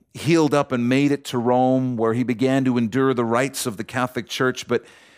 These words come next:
he continued to be haunted by the verse we know as Habakkuk two four, as he watched men abuse themselves in various ways, such as climbing the Scala Sancta,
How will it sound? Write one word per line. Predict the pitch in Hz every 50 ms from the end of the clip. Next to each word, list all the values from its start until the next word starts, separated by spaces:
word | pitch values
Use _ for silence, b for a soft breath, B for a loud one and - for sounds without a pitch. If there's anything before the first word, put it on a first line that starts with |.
| B B
he | B -
continued | 131 - 160 139 127 - 202 208 196 185 160 -
to | - 170
be | 139 147 143
haunted | 120 107 - - 160 160 165 170 - - 117 92 - - - _ _ _ _ _ _ _ _ _
by | - -
the | 107 117
verse | 120 90 117 127 131 - - -
we | 131 139 135
know | 127 117 107 104 104 104 101 98 - _ _ _ _ _
as | - - 101 -
Habakkuk | - 110 85 78 87 104 107 107 - - 107 - - -
two | - - 120 110 104
four, | - - - - 104 95 92 87 98 101 _ b b b b b b b b b
as | - 107
he | - 123
watched | 120 113 110 131 147 160 160 156 - - - 120
men | 135 139 135 135 131 127 117 B B B B B B B B -
abuse | 139 131 104 87 123 120 135 160 175 180 185 180 156 107
themselves | 107 131 139 131 127 120 - - 135 113 107 107 107 110 -
in | 117 113
various | 104 98 113 110 113 117 113 110 104 - -
ways, | 104 110 107 104 98 90 87 -
such | - - - 127 - - -
as | 117 - -
climbing | - - - 139 131 131 135 131 135 131 127
the | 117
Scala | 113 - - - - 139 143 147 139 131
Sancta, | - - - 147 135 139 135 135 - 110 90 85